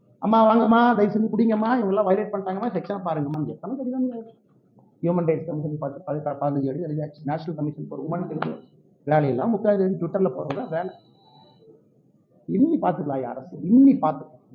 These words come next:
நாகரிகமான அரசியல், இந்த bound by, நீங்க அநாகரிகமா பேசுறீங்க, சோஷியல் மீடியால குடும்பத்தை எடுக்கிறீங்க, என்ன வேணாலும் நீங்க பேசுறீங்க. கேட்டா அப்படியே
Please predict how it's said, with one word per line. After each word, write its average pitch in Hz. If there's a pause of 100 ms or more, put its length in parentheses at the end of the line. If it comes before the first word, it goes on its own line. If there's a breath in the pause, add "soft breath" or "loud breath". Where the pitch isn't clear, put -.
நாகரிகமான 214 (120)
அரசியல், 190
இந்த 160 (120)
bound 285
by, 165
நீங்க 262
அநாகரிகமா 320
பேசுறீங்க, 269 (800)
சோஷியல் 196
மீடியால 170
குடும்பத்தை 208
எடுக்கிறீங்க, 180 (140)
என்ன 151
வேணாலும் 208
நீங்க 302
பேசுறீங்க. 220 (560)
கேட்டா 302
அப்படியே 285